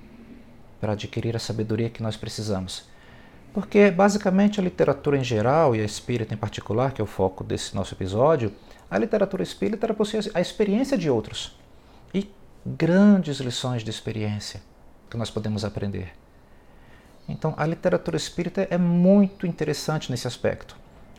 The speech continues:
Quais outros benefícios da leitura espírita? Possuem lições, como nós já comentamos, para nos orientar com essas questões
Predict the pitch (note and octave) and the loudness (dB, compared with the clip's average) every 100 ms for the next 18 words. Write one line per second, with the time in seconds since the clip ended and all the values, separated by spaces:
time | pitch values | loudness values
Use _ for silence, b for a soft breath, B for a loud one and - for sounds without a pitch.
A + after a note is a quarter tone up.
0 | - G3 E3 F3+ F3+ D3+ E3 D3+ - F3+ | 0 0 2 0 0 0 0 -2 -2 -2
1 | F3 C3 B2 A#2 - A#2+ - A#2+ - - | -2 -2 -2 -2 -4 -8 -4 -6 -6 -8
2 | G#2 - - - - - - - - - | -10 -12 -20 -20 -20 -20 -20 -20 -20 -20
3 | - A#2 - B2+ B2 - - C#3+ F3 - | -8 -8 -4 -4 -4 -4 0 0 0 -2
4 | - - G#2 G2+ G2+ - - G2+ G2+ B2 | -8 -10 -6 -4 -4 -4 -6 -6 -6 -4
5 | C#3+ D3+ A#2 C3+ - - C#3 C3 D3+ D3+ | -4 -4 -4 -2 -4 -4 -2 -2 -2 0
6 | - D#3 - - - C3 B2 - B2 A#2+ | 0 0 0 -8 -8 -8 -6 -2 -2 -2
7 | - | -8